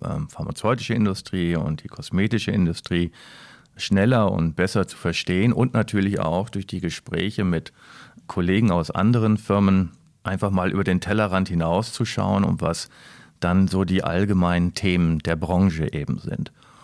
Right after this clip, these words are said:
Zum Beispiel im regulatorischen Bereich. Und diese Themen kamen eben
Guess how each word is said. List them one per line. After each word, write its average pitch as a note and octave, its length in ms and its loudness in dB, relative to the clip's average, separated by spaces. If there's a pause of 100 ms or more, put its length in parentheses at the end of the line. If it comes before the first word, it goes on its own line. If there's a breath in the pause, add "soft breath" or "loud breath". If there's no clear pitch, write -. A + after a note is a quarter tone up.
(540 soft breath)
Zum F#2 180 0
Beispiel E2 320 0
im F#2+ 140 2
regulatorischen G2+ 840 -2
Bereich. - 460 -6
Und E2+ 320 -6 (180)
diese E2+ 400 0 (480 soft breath)
Themen G2+ 380 2
kamen E2+ 380 0
eben F2+ 460 -2